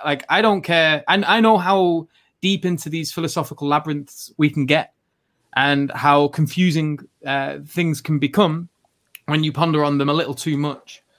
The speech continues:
But it's in the same way as when you're looking at words and they cease to stop looking like words. I, I, I make it equivalent to that. For me, there isn't a problem with other conscious. With, I think you exist. I think you are a being.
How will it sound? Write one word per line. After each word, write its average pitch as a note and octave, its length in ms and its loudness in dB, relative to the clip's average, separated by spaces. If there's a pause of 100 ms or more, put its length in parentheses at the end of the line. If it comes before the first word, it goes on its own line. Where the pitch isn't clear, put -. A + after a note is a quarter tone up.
(320)
But E3+ 100 2
it's F3+ 140 -2
in G#3 100 2
the G3+ 60 0
same B3+ 260 4
way A3+ 180 6
as F#3 120 2
when G3 160 4
you're G3 100 6
looking F#3+ 340 4
at F3 220 -2
words C#3+ 600 0
and C#3+ 120 -2
they D3 80 2
cease - 500 -2
to D#3 120 -8
stop - 320 -2
looking D#3 280 -4
like C3+ 220 -4
words. B2+ 600 -10 (840)
I, C#3+ 140 0
I, C3+ 320 2
I - 40 2
make F3+ 200 2
it E3+ 80 -2
equivalent C#3+ 380 -6
to C3 60 -8
that. B2 140 -8
For F3+ 80 -2
me, A#3 300 2 (280)
there F3+ 160 4
isn't G3 360 0
a C#3+ 60 -8
problem C#3+ 480 -2 (720)
with D3 260 0
other D#3 180 0
conscious. C#3 680 -6 (120)
With, D3+ 260 -8
I G#3+ 300 2
think F#3+ 340 -2
you F#3+ 140 0
exist. D3 360 -2
I E3+ 80 -2
think F3+ 140 -4
you F3 140 0
are D#3+ 100 -4
a D3 60 -4
being. B2+ 440 -2